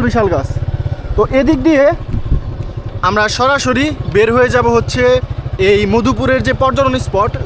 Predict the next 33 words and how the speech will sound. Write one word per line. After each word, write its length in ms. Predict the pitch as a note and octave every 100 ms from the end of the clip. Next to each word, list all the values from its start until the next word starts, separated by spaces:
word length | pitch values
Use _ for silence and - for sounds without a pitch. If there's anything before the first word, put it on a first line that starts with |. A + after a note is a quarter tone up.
| - A3
দোখলা 360 | A3+ A3 G3+ C#4 - -
পর্যটন 360 | A3 G#3 A#3 A3+
কেন্দ্র, 180 | A3 G#3+ C#4+ - - - -
সেদিক 280 | A#3+ G#3+ -
দিয়ে। 120 | G3 - - -
তো 60 | G3 A#3+
চলুন, 220 | C4 D#4+ C4+
সামনে 260 | A3+ A#3 B3 C#4+ F#3+
আরও 120 | G#3 A#3 -
যে 100 | B3 A#3
যে 80 | C4 C#4+ - -
স্পটগুলো 400 | A3+ A3+ A3 B3+
আমরা 120 | A#3+ A#3+
পাবো, 160 | A3+ E3 -
সবগুলোই 360 | A3 G#3 A#3+ C4 G#3+
আমি 80 | G3+
আপনাদেরকে 300 | A3 G3 G#3 G3+
দেখাবো। 220 | F3 - - - - - -
যে 40 | C#3
প্রধান 220 | F3 E3+ E3
ফটক 220 | F#3 F#3+ F#3
থেকে 120 | F3+ F#3
আমরা 100 | E3+
কিন্তু 140 | E3 E3+
ভিতরে 180 | C#3+ E3+ E3
ঢুকে 160 | C#3+
গেছি। 180 | C#3 - B3 - F#4 _ _ _
আর 60 | D3+ D#3+
আমার 120 | E3 -
চারপাশের 520 | A#3 A#3 A3 G3 F3+ - -
পরিবেশটা 420 | A3+ B3 A3 - G3
just 160 | D#3+ - C#3+
দেখেন 200 | A#2+ A#2+